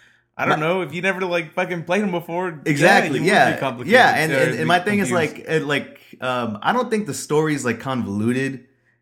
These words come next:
Speaker 2: I think that it's just long. Like,
Speaker 1: Mm.
Speaker 2: you really have to kinda go back and, and, and, and everybody that I talked to, uh, our friend Mark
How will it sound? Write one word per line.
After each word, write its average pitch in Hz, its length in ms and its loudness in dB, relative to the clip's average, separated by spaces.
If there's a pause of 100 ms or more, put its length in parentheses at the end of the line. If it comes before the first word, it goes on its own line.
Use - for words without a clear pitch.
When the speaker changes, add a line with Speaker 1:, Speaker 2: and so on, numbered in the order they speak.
(120)
Speaker 2:
I 117 140 2
think 135 400 -4
that 107 560 -2
it's 101 340 -10
just 98 240 -8
long. 95 560 -6 (120)
Like, 90 220 -8
Speaker 1:
Mm. 110 180 -6
Speaker 2:
you 107 200 -4
really 127 640 -2
have 110 380 -2
to 101 60 -10
kinda 95 500 -10 (760)
go 120 180 2
back 104 480 -4 (1040)
and, 110 380 -2
and, 120 200 -2
and, 123 240 -4
and 131 120 0
everybody 180 380 0
that 135 120 2
I 104 40 -2
talked 135 280 -4
to, 92 280 -6
uh, 98 260 -8
our 107 100 -6
friend 107 280 -4
Mark - 320 -4